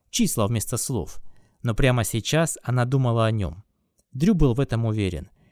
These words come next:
Она думала о нём и надеялась, может, даже молилась, что он не, как там выразился Эл Стемпер, не сошёл со своей колеи. "Этого не произойдёт", сказал он.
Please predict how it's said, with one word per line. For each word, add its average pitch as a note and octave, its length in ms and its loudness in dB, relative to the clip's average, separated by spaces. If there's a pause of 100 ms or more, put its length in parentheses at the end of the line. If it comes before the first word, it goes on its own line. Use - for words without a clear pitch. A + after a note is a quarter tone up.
(260)
Она D3+ 240 2
думала D#3 420 2
о C#3 140 0
нём E3 220 4
и D#3 100 0
надеялась, C#3 720 0 (260)
может, E3 360 2
даже F3 240 2
молилась, E3+ 640 2
что - 260 -2
он C3+ 240 0
не, C3 480 0 (420)
как G3 220 0
там F#3 160 -2
выразился F3+ 520 0
Эл D#3 180 0
Стемпер, D3+ 560 -4 (560)
не C#3+ 180 4
сошёл F3 440 0
со G#2+ 120 -6
своей G2+ 280 -4
колеи. A2 540 -4 (760)
"Этого F3+ 260 2
не C3 140 0
произойдёт", A#2+ 800 0
сказал A2+ 480 -2
он. F#2 260 -6